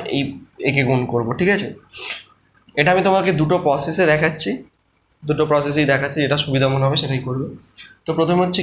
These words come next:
কি, একশো পঁয়ষট্টিকে গুণ করব বত্রিশ দিয়ে, দশমিক ছাড়াই গুণ করো, কোনো সমস্যা নেই, গুণ করে আমি বসাবো, ঠিক আছে? কথা হচ্ছে তাহলে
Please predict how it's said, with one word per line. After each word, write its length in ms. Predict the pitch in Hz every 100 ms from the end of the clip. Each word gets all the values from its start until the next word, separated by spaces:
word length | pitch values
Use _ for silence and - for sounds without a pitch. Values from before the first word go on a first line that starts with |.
| 175
কি, 80 | 185 -
একশো 280 | 139 - - 170
পঁয়ষট্টিকে 600 | 147 143 143 151 - 165 156
গুণ 120 | 143 135
করব 160 | 143 139 160
বত্রিশ 380 | 139 139 131 131 135
দিয়ে, 160 | 120 - - _ _ _ _ - -
দশমিক 320 | 147 180 175 180
ছাড়াই 240 | 143 151 139
গুণ 100 | 127 123
করো, 120 | 113
কোনো 140 | 123 147 147
সমস্যা 300 | 123 120 - 110
নেই, 80 | - - _ _ - - -
গুণ 120 | 139
করে 120 | 143 151
আমি 100 | 151 135
বসাবো, 280 | 117 123 101 -
ঠিক 100 | 170
আছে? 120 | 175 - - 135
কথা 140 | 127 120
হচ্ছে 220 | - - - _ - - - - _
তাহলে 200 | 135